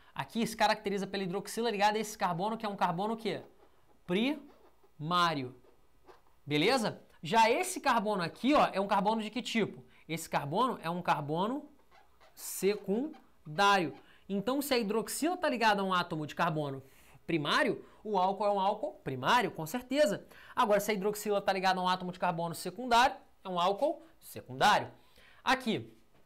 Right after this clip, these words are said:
letra D pode ser? Não pode, porque a letra C, a letra D, perdão. A letra D, esse álcool aqui também, ó, é o quê? Ele é primário. Já era,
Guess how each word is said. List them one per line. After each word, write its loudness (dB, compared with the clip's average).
letra 4
D 2
pode 2
ser? 0
Não -4
pode, 2
porque 0
a 2
letra -2
C, -2
a -12
letra -4
D, -2
perdão. -4
A -4
letra 2
D, 2
esse -4
álcool 2
aqui -4
também, -2
ó, -2
é -2
o 2
quê? -4
Ele 0
é 2
primário. 2
Já 2
era, 0